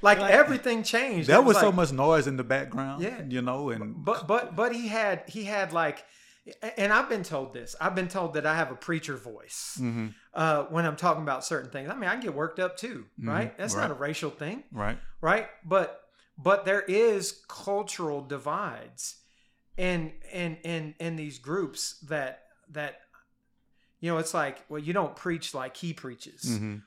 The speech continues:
Speaker 1: or, "You don't do this like this." At what point is that not cultural to where it actually becomes a problem?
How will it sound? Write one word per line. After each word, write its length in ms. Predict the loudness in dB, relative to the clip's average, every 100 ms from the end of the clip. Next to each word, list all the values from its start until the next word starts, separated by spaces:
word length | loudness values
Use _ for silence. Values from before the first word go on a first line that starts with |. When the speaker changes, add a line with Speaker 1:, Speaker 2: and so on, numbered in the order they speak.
| -8
Speaker 1:
or, 120 | -4
"You 200 | -4 -2
don't 340 | -2 -2 -4 -10
do 160 | -10
this 360 | -4 -2 -2 -4
like 180 | -6 -4
this." 220 | -6 -6 -10 -16 -16 -14 -12 -8
At 180 | -6
what 280 | -2 -4 -4
point 340 | -6 -4 -4 -6 -10
is 180 | -8
that 260 | -4 -6 -6
not 240 | -8 -8
cultural 760 | -8 -6 -6 -8 -12 -12 -14 -18 _ _ _ _ _ _ _ _ _ _ _
to 120 | -8
where 180 | 0 2
it 80 | 0 -4
actually 420 | -8 -6 -6 -8
becomes 380 | -10 -10 -12 -14
a 40 | -18
problem? 480 | -20 -20 -20 -20